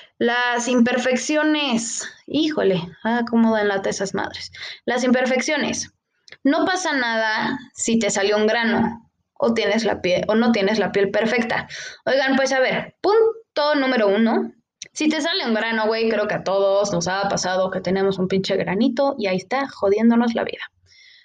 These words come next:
Pero tú decides cómo lo tomas. O lo tomas como, "Puta madre, no voy a salir de mi casa porque tengo un grano y no quiero que nadie, absolutamente nadie me vea, porque qué oso tener un grano". O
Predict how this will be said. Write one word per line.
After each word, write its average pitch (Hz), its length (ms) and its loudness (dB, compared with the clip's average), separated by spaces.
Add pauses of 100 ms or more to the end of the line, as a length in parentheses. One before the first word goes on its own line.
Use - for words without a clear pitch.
(240)
Pero 311 680 2 (180)
tú 359 140 4
decides 277 840 0 (920)
cómo 208 320 0
lo 220 220 2
tomas. 233 480 -2 (340)
O 285 140 2
lo 330 240 0
tomas 359 420 0
como, 240 240 0
"Puta 302 260 2
madre, 277 280 -2
no 254 80 -2
voy 262 100 -2
a 269 60 -2
salir 240 280 0
de 240 80 0
mi 226 120 2
casa 220 200 0
porque 208 180 -2
tengo 214 200 0
un 202 80 4
grano 202 280 0
y 202 60 0
no 196 120 0
quiero 190 160 0
que 190 80 -2
nadie, 190 280 0
absolutamente 190 600 0
nadie 190 500 0
me 185 140 0
vea, 190 440 0 (120)
porque 196 260 -2
qué 202 160 2
oso 202 300 2
tener 185 240 -2
un 185 120 -8
grano". 208 460 0
O 285 340 2